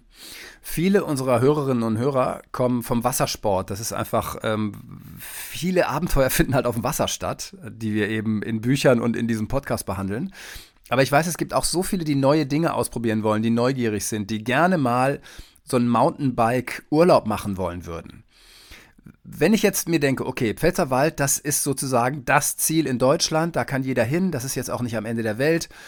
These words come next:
Woran muss ich denken? Was muss ich außer meinem Fahrrad, was muss ich mitbringen an Ausrüstung zum Beispiel?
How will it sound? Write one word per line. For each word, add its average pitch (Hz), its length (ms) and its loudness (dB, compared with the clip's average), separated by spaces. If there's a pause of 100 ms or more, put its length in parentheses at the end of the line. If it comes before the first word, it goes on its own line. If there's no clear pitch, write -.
(640)
Woran 175 440 2
muss 196 140 2
ich - 140 -6
denken? 123 340 -2
Was 117 160 -4
muss 151 160 0
ich 139 160 -6
außer 160 180 2
meinem 120 220 0
Fahrrad, 165 360 -4
was 117 120 -6
muss 156 140 -4
ich 123 100 -4
mitbringen 123 400 -2
an 104 100 -4
Ausrüstung 98 480 -4
zum 82 120 -10
Beispiel? - 300 -14